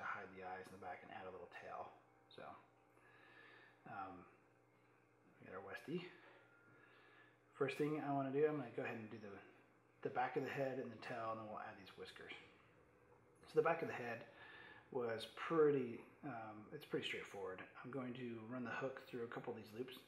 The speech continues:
in the ear towards the back. Yeah. You can see what I'm doing, if the camera will focus. Okay, so I'm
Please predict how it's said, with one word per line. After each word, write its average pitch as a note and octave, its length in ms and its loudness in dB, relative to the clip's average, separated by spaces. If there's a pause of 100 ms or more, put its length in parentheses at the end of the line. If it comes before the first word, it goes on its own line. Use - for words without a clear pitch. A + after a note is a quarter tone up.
in A#2 80 -8
the G2+ 160 -12
ear A#2 320 -4 (400)
towards G#2+ 160 -6
the G#2+ 160 -10
back. - 320 -4 (4000)
Yeah. G#3+ 160 -8 (2250)
You - 80 -8
can - 80 -12
see C2 160 -4
what - 80 -8
I'm G#2 160 -14
doing, G#2+ 320 -8 (240)
if B2 160 -8
the - 160 -8
camera A2 320 -6
will - 160 -10
focus. - 400 -4
Okay, - 160 -12
so - 160 -8
I'm A2+ 80 -8